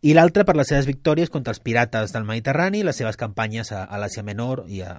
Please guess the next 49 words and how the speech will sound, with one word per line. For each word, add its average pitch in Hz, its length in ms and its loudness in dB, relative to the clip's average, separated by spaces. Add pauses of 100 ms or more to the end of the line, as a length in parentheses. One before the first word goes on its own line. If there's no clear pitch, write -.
i 98 100 -10
a 95 80 -10
Síria. 80 380 -14 (1200)
A - 80 -4
més, 175 160 4
eren 196 160 4
dos 180 80 2
personatges 190 640 0
que 135 80 -2
no, 117 320 -4
no 120 80 -4
s'aguantaven 117 600 0
gaire, 87 260 -2
pel 90 160 -14
que - 140 -10
sembla, 82 340 -14
no? 143 120 -10 (260)
Eh, 95 80 -14 (160)
eren 104 180 -8
com, 110 160 -8
eh, 101 720 -8
els 98 160 -10
dos 123 180 -4
caps 123 380 0
dels 104 180 -2
dos, 110 240 -4 (160)
dels 98 240 -6
dos, 107 320 -4
eh, 104 380 -2 (100)
partits 101 480 -6
en, 98 140 -8 (100)
en 92 140 -10
disputa. - 480 -14 (680)
Eh, 131 240 0 (160)
i 156 80 4
aquí 185 160 2
és 185 80 4
on 185 80 4
entra 180 220 2
en 151 80 0
escena 151 260 0
Juli 117 160 -2
Cèsar, 202 380 0
eh, - 420 -14
més 123 240 -4
jove 143 320 4
i 110 80 -2
que 107 160 -2
jugava, 120 380 -2